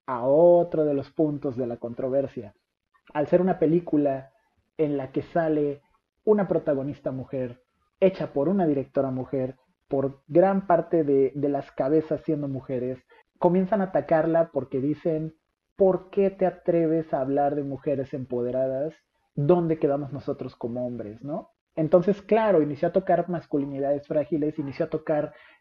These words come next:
fibras sensibles de sectores conservadores, tanto en la comunidad negra como en la comunidad,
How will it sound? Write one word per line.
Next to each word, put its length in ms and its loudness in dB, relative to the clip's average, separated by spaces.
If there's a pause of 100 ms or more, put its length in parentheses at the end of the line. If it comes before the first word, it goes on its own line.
(120)
fibras 420 4
sensibles 720 -4
de 300 -4
sectores 380 -6
conservadores, 880 -4 (300)
tanto 320 2
en 80 0
la 140 -4
comunidad 500 -2
negra 540 0
como 320 0
en 60 -2
la 120 -2
comunidad, 560 -2